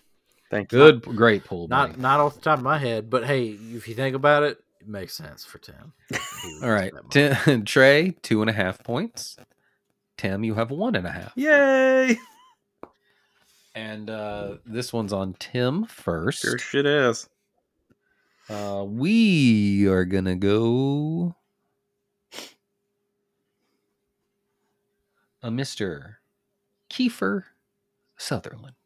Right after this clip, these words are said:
Speaker 1: Oh, God. D-, T V shows don't count, right?
Speaker 2: Four things they're most known for, Tim.
Speaker 1: Okay, twenty-four. Uh,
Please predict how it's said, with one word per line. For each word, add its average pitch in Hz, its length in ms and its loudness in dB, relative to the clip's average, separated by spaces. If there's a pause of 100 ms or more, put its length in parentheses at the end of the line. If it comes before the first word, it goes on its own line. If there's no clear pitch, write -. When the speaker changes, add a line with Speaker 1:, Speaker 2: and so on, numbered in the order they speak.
(280)
Speaker 1:
Oh, 95 220 -12 (120)
God. 76 460 -8 (1000)
D-, - 140 -6 (120)
T 190 140 2
V 190 120 2
shows 123 260 6
don't 101 300 6
count, 92 320 2
right? 101 260 0 (2250)
Speaker 2:
Four 165 260 -2
things 165 320 -6
they're 127 100 -2
most 117 320 -4
known 101 220 -4
for, 78 220 -14
Tim. 87 300 -18 (280)
Speaker 1:
Okay, 104 280 2 (140)
twenty-four. 120 720 4 (1800)
Uh, 98 460 2